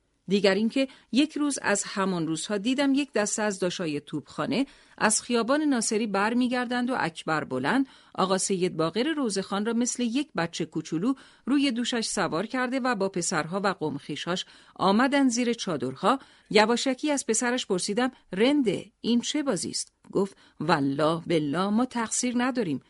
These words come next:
می‌خواستیم برویم به مجلس، در بازار برخوردیم به حضرات،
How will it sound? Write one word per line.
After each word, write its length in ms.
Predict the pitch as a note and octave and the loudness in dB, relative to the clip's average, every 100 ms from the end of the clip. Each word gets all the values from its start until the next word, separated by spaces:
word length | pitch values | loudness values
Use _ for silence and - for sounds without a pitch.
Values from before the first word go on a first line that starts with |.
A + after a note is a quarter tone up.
| _ _ _ | _ _ _
می‌خواستیم 420 | B3+ C#4 D#4+ D#4+ D4 | 2 2 2 2 4
برویم 400 | D4 C#4 C4+ A#3+ | 4 4 4 4
به 100 | A3+ | 4
مجلس، 560 | G3+ F#3 G3 B3+ A#3 | 2 0 -2 -2 0
در 180 | G3 F#3 | 0 2
بازار 300 | F3 F3 G#3+ | 0 0 0
برخوردیم 580 | A3 C4+ - C4+ A#3 A3 | 0 -2 0 -2 0 0
به 140 | G3+ E3+ | -2 -2
حضرات، 440 | D#3 C#3 - | -4 -4 -8